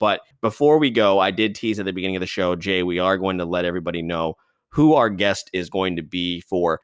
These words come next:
next week's episode. So I'll let you do the honors. You did pretty much all the heavy lifting in terms of getting this guest. So who are we going to be having on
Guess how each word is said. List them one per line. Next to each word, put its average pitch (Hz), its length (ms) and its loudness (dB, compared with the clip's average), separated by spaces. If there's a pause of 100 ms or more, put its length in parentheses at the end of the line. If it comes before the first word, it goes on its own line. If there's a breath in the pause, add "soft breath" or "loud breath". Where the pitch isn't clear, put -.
(120)
next 110 380 -4
week's 87 240 -8
episode. 80 500 -4
So 87 200 -2
I'll 95 180 2
let 139 180 2
you 131 100 0
do 120 200 2
the 104 100 0
honors. 101 400 2
You 95 80 -6
did 101 360 0 (180)
pretty 98 160 0
much 95 180 0
all 92 140 4
the 85 100 -4
heavy 90 240 -4
lifting 87 340 -6
in 85 120 -6
terms 87 220 -8
of 82 100 -12
getting 98 260 -2
this 80 160 -8
guest. 82 300 -6
So 87 160 -2 (260)
who 165 220 4
are 127 100 4
we 120 100 6
going 117 140 4
to 107 60 4
be 101 100 4
having 98 340 0
on 90 280 0